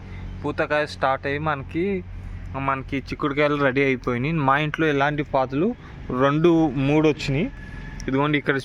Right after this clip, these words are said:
చూస్తున్నారు కదా, ఇది ఒక పెద్ద పాదు. అలాగే దాన్ని నేనేం చేశానంటే, మీరు ఇలా తీసుకొచ్చి ఇంకో, ఇదిగోండి ఇలా చిన్నది పంది లాంటిది కట్టి దీనికి పెట్టాను.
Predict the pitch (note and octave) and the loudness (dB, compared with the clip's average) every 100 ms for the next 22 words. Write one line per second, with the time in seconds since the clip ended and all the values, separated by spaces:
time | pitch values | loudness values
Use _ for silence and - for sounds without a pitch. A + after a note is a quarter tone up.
0 | C#3+ C3 - C#3+ B2+ C#3 B2+ B2 B2+ C3+ | -2 0 0 0 2 0 2 0 0 2
1 | B2 B2 C#3 - B2+ A#2+ D3+ C4 - - | 0 0 0 2 0 0 -2 -2 -10 -10
2 | - - D3+ F#3 F3+ D#3+ D#3+ D#3 D#3+ E3 | -6 0 2 2 2 2 4 2 2 2
3 | D#3 D3+ D3 C3+ B2 D#3 D3 C#3 C3+ C#3 | 2 0 0 0 -2 -2 0 2 0 -2
4 | - - - - - - - - - - | -8 -16 -16 -16 -16 -16 -16 -16 -10 0
5 | C3+ D3+ - D3 - - C#3 - E3+ C#3+ | 2 2 2 -2 0 -2 -2 -2 -2 -2
6 | C#3 - D3 D3 C#3+ A#2+ - - C3 C3 | -2 2 2 4 0 -4 -14 -8 -4 0
7 | C#3+ D3 C#3+ C#3+ - C3+ C#3 D3 C#3+ C3+ | 2 2 4 2 2 0 2 2 2 2
8 | C3 C3 C3+ C#3 C#3 B2+ B2 A#2+ F3+ D3+ | 0 2 4 4 2 2 2 2 -2 0
9 | C3+ B2+ B2 A#2+ A#2+ B2 | 0 2 2 0 -2 -2